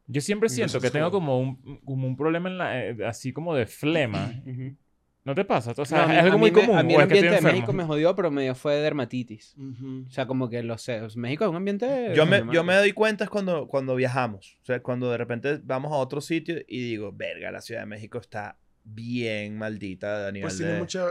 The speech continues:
Speaker 2: mucha contaminación, que es
Speaker 4: Sí.
Speaker 2: algo que también se ha hablado durante mucho tiempo. O sea, desde que yo llegué, la gente me ha dicho de que, "No, es que está muy contaminado aquí, estas zonas son muy, usa tapabocas". Yo veía gente con tapabocas mucho antes del covid.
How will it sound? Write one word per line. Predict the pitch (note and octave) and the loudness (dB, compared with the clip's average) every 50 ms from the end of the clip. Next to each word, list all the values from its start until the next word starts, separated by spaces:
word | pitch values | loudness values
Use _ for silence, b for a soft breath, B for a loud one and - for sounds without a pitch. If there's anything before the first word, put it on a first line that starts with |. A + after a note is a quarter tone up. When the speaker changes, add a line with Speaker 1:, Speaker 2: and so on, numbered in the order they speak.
| E3+ - | -6 -6
Speaker 2:
mucha | C#3+ D3+ C#3 - - | -10 -10 -10 -10 -10
contaminación, | - F3+ E3+ E3+ D3 C3+ A#2+ G2+ G#2 - - - C3 C3 A#2+ A2+ | -12 -10 -8 -8 -8 -8 -8 -8 -10 -12 -12 -10 -10 -10 -10 -12
que | B2 - | -8 -6
es | D3 D3+ | -2 0
Speaker 4:
Sí. | |
Speaker 2:
algo | F3 F#3+ F#3+ | 0 0 0
que | G3+ - | -2 -6
también | - B2+ A#2+ B2+ B2+ | -8 -8 -8 -6 -8
se | - D3+ | -6 -6
ha | C#3+ | -6
hablado | C3+ C#3 C#3 C#3+ D3 | -4 -4 -4 -4 -4
durante | C#3 C3 A#2+ A#2 A2 A#2 | -4 -6 -6 -8 -10 -12
mucho | A2+ A#2 A#2 G#2+ - B2 | -14 -14 -14 -16 -18 -14
tiempo. | B2 B2 C3+ D#3 D3+ C3 | -12 -12 -12 -12 -14 -16
O | |
sea, | A#2+ - B2 A#2 | -14 -12 -12 -12
desde | A#2 A2+ | -12 -12
que | - B2 | -10 -10
yo | B2 B2 | -8 -6
llegué, | B2+ C3+ C#3+ C3 C3+ D3 D3+ D#3 - - | -4 -6 -4 -4 -6 -6 -6 -8 -10 -12
la | A#2 A2 | -14 -12
gente | G#2 A#2+ G#2 - A#2+ | -10 -12 -12 -10 -10
me | A#2+ | -10
ha | A2+ | -10
dicho | G#2+ G#2+ - B2 | -10 -12 -14 -14
de | A2 | -16
que, | - A2+ | -16 -14
"No, | A2 A#2 A#2+ | -14 -14 -14
es | A#2+ - | -14 -14
que | - | -16
está | A2+ - B2+ | -16 -14 -12
muy | B2 A#2+ A#2 | -12 -10 -10
contaminado | A#2+ A#2 A#2 A#2 G#2+ G#2 G#2 G#2 G2+ G2+ | -10 -12 -12 -12 -14 -14 -16 -16 -18 -20
aquí, | G2 _ - B2+ C3 C3+ C3+ C3+ B2+ B2+ b b b b b b | -20 _ -12 -10 -8 -8 -8 -10 -12 -14 b b b b b b
estas | B2 B2 - C3 A#2 - | -8 -6 -6 -6 -8 -6
zonas | - B2+ A#2 A#2 A2+ G#2+ | -6 -6 -4 -4 -6 -6
son | - A#2 A2 | -8 -8 -8
muy, | A2+ A2+ A2+ A#2 A#2 - - _ _ | -8 -8 -8 -10 -10 -12 -16 _ _
usa | C3 A#2 C3 B2+ | -10 -10 -10 -10
tapabocas". | - A#2 - A2 G#2+ A2+ A#2 - - | -10 -10 -8 -8 -8 -8 -10 -12 -10
Yo | C#3+ D3+ | -6 -4
veía | F#3 G3+ F#3+ | -2 -2 -2
gente | G3 G3+ G3 G#3+ | -4 -6 -6 -4
con | G3+ F#3 | -6 -4
tapabocas | C#3+ D3 C3+ B2+ B2 B2+ - D#3+ E3 | -6 -6 -6 -4 -4 -2 -4 -4 -6
mucho | E3 D3 B2 - A#2+ | -8 -10 -10 -12 -12
antes | A2+ C#3+ D3 | -12 -12 -12
del | D#3+ D3 - | -14 -14 -12
covid. | - A2+ B2 C#3 | -12 -12 -12 -12